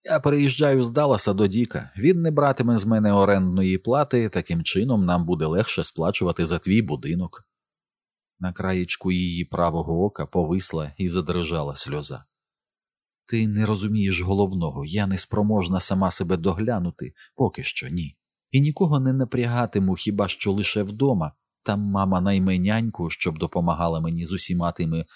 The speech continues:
бридкими процедурами. Маю бодай трохи гонору,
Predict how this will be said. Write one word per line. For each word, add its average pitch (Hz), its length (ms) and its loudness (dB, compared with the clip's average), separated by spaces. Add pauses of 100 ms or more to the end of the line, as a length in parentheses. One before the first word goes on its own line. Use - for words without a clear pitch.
(100)
бридкими 90 560 -2
процедурами. 85 800 -2 (520)
Маю 165 260 0
бодай 131 340 2
трохи 131 360 4
гонору, 117 520 2